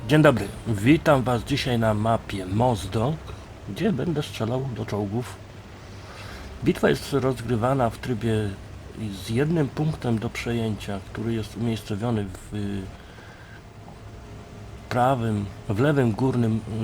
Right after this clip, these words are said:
y, rogu, patrząc na minimapę, i podejrzewam, że tam będzie się rozgrywała główna część bitwy. No to dość ustawia rozgrywkę już na początku. Zaletą dla mnie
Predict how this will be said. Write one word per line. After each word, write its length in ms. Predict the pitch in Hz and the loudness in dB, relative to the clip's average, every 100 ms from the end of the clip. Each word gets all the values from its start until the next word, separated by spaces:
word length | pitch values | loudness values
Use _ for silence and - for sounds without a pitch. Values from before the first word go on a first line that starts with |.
| 110 107 101 | 0 0 -2
y, 40 | 110 | 0
rogu, 300 | 127 110 110 | 2 0 0
patrząc 480 | 113 - 113 104 | -2 0 -2 0
na 260 | 120 110 107 | 0 2 2
minimapę, 720 | 113 117 113 110 101 - 123 156 | 2 2 2 0 -2 -2 -2 0
i 320 | - 123 147 143 | -2 0 0 0
podejrzewam, 560 | 131 117 107 117 127 104 | -2 -2 -2 -2 -2 -2
że 100 | 107 | -2
tam 240 | - 127 | -2 -2
będzie 280 | 113 117 107 | 0 -2 -4
się 180 | - 110 | -4 -2
rozgrywała 680 | 104 101 113 104 110 101 101 98 - - - - - - - | -2 -4 -4 -2 -2 -2 -4 -6 -12 -14 -16 -16 -16 -16 -8
główna 560 | 98 101 110 123 117 107 | -6 -2 -2 2 2 2
część 360 | 120 113 92 | 0 0 -2
bitwy. 460 | 101 98 - 104 113 170 - - - - - - - - - - - - - - - - - - - | -6 -8 -8 -4 -2 -2 -4 -12 -14 -16 -16 -16 -16 -16 -16 -16 -16 -18 -16 -18 -16 -16 -16 -16 -4
No 540 | 123 120 127 135 147 160 | 2 4 4 4 2 2
to 140 | - 147 | 0 2
dość 300 | 139 131 - | 2 0 0
ustawia 480 | 143 117 139 120 117 | -4 0 0 2 2
rozgrywkę 840 | 113 101 107 113 - 107 107 117 123 123 | 0 0 0 0 0 -2 0 0 -2 -4
już 140 | 113 | -2
na 100 | 120 | -4
początku. 840 | 101 110 113 104 98 - 107 123 143 - - - - - - - - 113 95 | -4 -4 -2 -2 -2 -2 0 0 -2 -6 -14 -14 -14 -14 -14 -14 -4 -2 0
Zaletą 580 | 101 110 117 131 120 | 2 2 2 2 0
dla 240 | 98 110 120 | 2 4 4
mnie 320 | 131 110 | 4 2